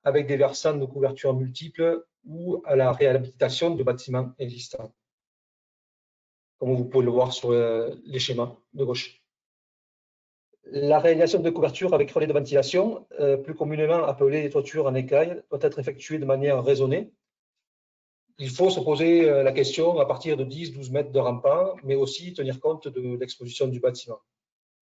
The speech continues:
Donc de son orientation pour bénéficier à plein de l'effet vent et ainsi, comme l'a dit Bertrand, assurer le renouvellement de l'air et évacuer l'air vicié en gaz, poussière et humidité. Il faudra, euh, également prendre en compte, en considération les caractéristiques du site, hein,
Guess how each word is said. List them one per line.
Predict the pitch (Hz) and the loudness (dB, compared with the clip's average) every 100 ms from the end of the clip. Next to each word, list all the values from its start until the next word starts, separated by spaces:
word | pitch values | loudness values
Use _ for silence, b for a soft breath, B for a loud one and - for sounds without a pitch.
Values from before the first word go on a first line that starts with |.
| _ _ _ _ _ _ _ | _ _ _ _ _ _ _
Donc | 127 160 170 | 0 2 4
de | 147 | 0
son | 151 | 2
orientation | 147 135 131 - 175 | 2 2 2 2 0
pour | 175 135 | 2 0
bénéficier | 135 131 - - 131 - _ - | 0 0 -4 -4 -6 -8 _ -14
à | 123 | -8
plein | 147 156 | 0 2
de | 131 | 2
l'effet | 127 123 135 | 0 0 0
vent | 127 139 135 | 2 2 2
et | 139 135 | 2 2
ainsi, | 131 - 160 147 139 _ | 0 -6 -10 -14 -18 _
comme | - 135 | -2 2
l'a | 135 | 2
dit | 135 | 2
Bertrand, | 139 - 139 135 | 0 0 -2 -2
assurer | 139 - 151 156 | -4 -6 -2 2
le | 143 | 4
renouvellement | 131 143 147 147 143 | 2 2 2 2 2
de | 143 | 2
l'air | 143 151 139 127 127 _ _ _ | 4 4 2 -2 -12 _ _ _
et | 165 165 | 0 0
évacuer | 139 135 135 139 | 2 -2 -4 -4
l'air | 127 117 | -2 -2
vicié | 127 127 - 135 | -4 -8 -4 -4
en | 120 | 0
gaz, | 131 135 - | 4 2 0
poussière | 127 - 143 131 113 - | -14 -8 0 0 0 -8
et | 147 | -8
humidité. | 127 120 123 139 160 - - _ _ _ _ _ _ _ _ | -6 -6 -8 -6 -4 -4 -10 _ _ _ _ _ _ _ _
Il | 131 | -6
faudra, | 165 156 165 160 - - | 2 4 4 2 -2 -2
euh, | 147 | -2
également | 156 156 151 160 | 2 2 4 2
prendre | 156 151 147 | -2 0 0
en | 131 | 2
compte, | 165 139 | 0 0
en | 143 | -2
considération | 127 135 143 185 185 - 160 | -2 -2 2 2 2 0 -4
les | 147 131 131 127 127 | -2 -2 0 0 0
caractéristiques | 143 131 151 135 123 131 | 0 0 -2 -4 -4 -12
du | 120 | -12
site, | - 151 147 | -10 -8 -4
hein, | 160 | -4